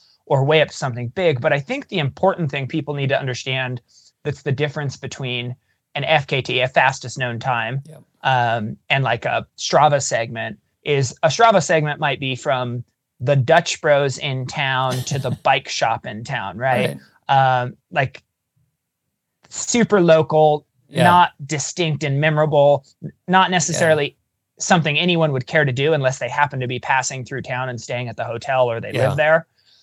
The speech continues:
Speaker 1: Um, F K Ts, on the other hand, is, like, a curated, this is the best of a region, or this is a
Speaker 2: Yeah.
Speaker 1: classic experience on a national or even international level.
Speaker 2: Yeah.
Speaker 1: Um,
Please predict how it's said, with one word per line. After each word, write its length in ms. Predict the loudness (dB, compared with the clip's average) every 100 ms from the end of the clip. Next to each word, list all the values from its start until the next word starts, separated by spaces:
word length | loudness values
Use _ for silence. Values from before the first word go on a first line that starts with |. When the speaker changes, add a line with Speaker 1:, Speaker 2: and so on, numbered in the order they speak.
| _ _ _
Speaker 1:
Um, 580 | 0 2 2 0 -4 -6 -12 _ _ _ _ _ _ _ _ _ _ 2
F 180 | 2 4
K 180 | 2
Ts, 320 | 2 0 2 2
on 120 | 2
the 80 | 0
other 180 | 0
hand, 460 | -2 -2 -4 -6 -10 _ _ -6
is, 160 | 0 2
like, 180 | 2
a 80 | -2
curated, 800 | -10 -2 2 4 4 2 2 0 -4 _ _ -4
this 260 | -2 2
is 180 | 0 2
the 80 | 0
best 440 | 0 0 0 0
of 120 | -4 -4
a 40 |
region, 460 | -4 -4 -4 -4 -6
or 120 | -4
this 220 | -4 -2
is 200 | -4 -4
a 80 | -2
Speaker 2:
Yeah. 240 | 0 0
Speaker 1:
classic 560 | -2 0 0 0 -6 -8
experience 500 | -10 -8 -6 -4 -2
on 140 | 0
a 80 | 0
national 540 | -2 -2 -2 -2 -2 0
or 80 |
even 240 | 0 -2 -4
international 640 | -4 -2 -2 -4 -8 -10
level. 380 | -10 -10 -10 -12
Speaker 2:
Yeah. 240 | -10 -10 -10 _ -2
Speaker 1:
Um, 540 | 2 2 2 -2 -6